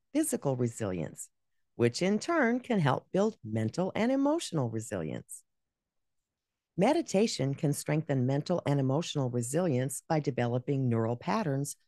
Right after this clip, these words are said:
of calm and centeredness. It also promotes responding instead of reacting, which can be quite effective when adversity strikes.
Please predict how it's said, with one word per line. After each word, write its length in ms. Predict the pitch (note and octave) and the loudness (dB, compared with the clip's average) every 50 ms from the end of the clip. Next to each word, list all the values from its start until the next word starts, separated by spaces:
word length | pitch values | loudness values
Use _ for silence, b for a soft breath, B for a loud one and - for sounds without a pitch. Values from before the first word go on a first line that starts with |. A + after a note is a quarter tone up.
| _ _ _ | _ _ _
of 200 | - F3 A#2 - | -2 -2 -2 -4
calm 520 | - - - D#3 D#3 E3 E3 E3+ F3+ F#3+ F#3+ - - | -10 -2 0 2 2 2 2 2 0 -2 -4 -2 -2
and 200 | C#3+ C3+ B2+ A#2+ | -2 -2 -2 -2
centeredness. 840 | - - B2+ E3 F3 - B2+ G#2+ - F2+ E2 - - - - - - _ _ _ _ _ _ _ _ _ _ _ _ _ _ _ _ _ _ _ _ - | -2 -2 -2 -2 -2 -2 -6 -6 -4 -6 -8 -6 -8 -10 -10 -12 -14 _ _ _ _ _ _ _ _ _ _ _ _ _ _ _ _ _ _ _ _ 2
It 100 | C#3 B2+ | 4 6
also 380 | B2 C#3 G3 B3 - - F#3 | 6 4 4 2 2 -2 -4
promotes 540 | F3 - - C3 B2+ B2 C3 - - - - - _ _ | -2 -2 -2 0 2 2 0 0 -2 -6 -10 -12 _ _
responding 720 | - C#3 B2+ - - - - A#3 C4+ B3 E3 - - - - - - _ _ _ _ _ _ _ - | -2 -2 0 0 -2 -2 -2 0 0 0 0 -2 -4 -10 -12 -16 -20 _ _ _ _ _ _ _ 2
instead 480 | B2 B2 A#2+ - - - E3+ E3 C#3+ | 2 2 2 0 0 2 2 2 2
of 180 | C3 A#2+ A#2 A2+ | 2 -2 -2 -2
reacting, 720 | A2 A2+ A2+ C3 E3 E3+ - - - F#2 - - - B2 - _ _ _ _ _ _ | -2 0 2 2 2 0 -2 -4 -10 -8 -6 -6 -8 -8 -10 _ _ _ _ _ _
which 180 | - A#3+ - - | -2 -2 -2 0
can 200 | - B3 A3 G#3 | 0 2 2 2
be 200 | D#3+ F3+ D#3+ D3+ | 2 2 0 0
quite 420 | - - - - - B2 C3 C#3 | -2 -8 -12 0 2 4 4 4
effective 520 | - E3+ - - A3 G#3 - - A#2 G2+ F#2+ - _ _ | 2 0 0 0 -2 -2 0 -4 -4 -4 -4 -6 _ _
when 140 | C3+ C3 B2+ | 0 2 2
adversity 560 | B2 A#2+ A#2 - A2+ A#2 A#2+ - A#2 A2+ A2 | 2 2 0 0 -2 -2 0 -2 -4 -4 -4
strikes. 580 | A#2 - - - A#2+ A2+ G2+ - - - - - | -6 -6 -4 -4 -4 -4 -4 -8 -12 -16 -18 -18